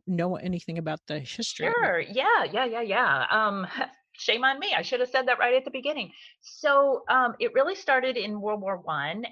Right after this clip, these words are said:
Speaker 2: and it was, uh, there was a Victory Garden program, a national Victory Garden program that, um, I take it a lot of people were involved, like anything that's successful.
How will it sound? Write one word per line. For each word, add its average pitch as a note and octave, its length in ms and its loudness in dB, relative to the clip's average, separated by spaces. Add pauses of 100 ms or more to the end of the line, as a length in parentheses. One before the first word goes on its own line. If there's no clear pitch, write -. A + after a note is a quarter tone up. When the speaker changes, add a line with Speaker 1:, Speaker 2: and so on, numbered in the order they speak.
Speaker 2:
and G3 680 -2
it G3 220 -4
was, G3 380 -6
uh, E3+ 280 0
there F3 100 -2
was E3+ 120 -8
a E3+ 40 -10
Victory F#3+ 460 -8
Garden G3+ 480 -2
program, D3+ 600 -2
a E3 60 -8
national D3+ 440 -4
Victory C#3 280 -12
Garden D3+ 280 -6
program D#3+ 520 -6 (580)
that, G3+ 380 4 (120)
um, F3 320 0 (260)
I F#3 100 0
take G3+ 200 -2
it E3+ 80 0
a D#3+ 60 0
lot D#3 340 4
of D#3 60 -4
people E3 300 -8
were D3 140 -2
involved, D3 440 -4
like G#3 180 -2
anything G3 400 -4
that's D3+ 240 -6
successful. E3 680 -4